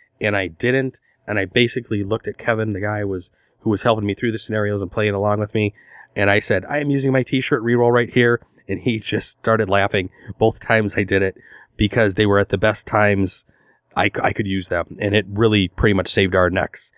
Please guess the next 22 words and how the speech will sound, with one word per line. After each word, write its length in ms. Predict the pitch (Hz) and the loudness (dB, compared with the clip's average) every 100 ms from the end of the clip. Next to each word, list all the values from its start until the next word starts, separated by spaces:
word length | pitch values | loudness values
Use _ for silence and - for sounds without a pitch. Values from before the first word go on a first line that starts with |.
| - _ - | -20 _ -2
um, 220 | 90 87 | 0 2
both 200 | 113 104 | 2 0
times 280 | - 98 90 | 0 -2 0
when 100 | 87 | -2
I 80 | |
did 160 | 87 90 | 0 0
it. 160 | 85 - _ _ _ _ _ - | 0 -4 _ _ _ _ _ -8
So 200 | - 123 | -2 0
the 140 | 110 | 2
other 160 | 175 226 | 2 2
w-, 220 | 143 107 | 0 -4
adventure 360 | 92 104 95 101 | -2 -2 0 -2
that 140 | 98 | -2
we 80 | 95 | -2
went 160 | 95 | -4
through 120 | - 92 | -2 -4
this 140 | 90 | -4
scenario 440 | 104 92 90 95 | -2 -2 0 0
was 240 | 101 95 90 | 0 -2 -2
Zero 260 | 104 127 | 2 2
Two 200 | 117 113 | 2 -2
D, 420 | 98 104 113 147 | -2 0 0 0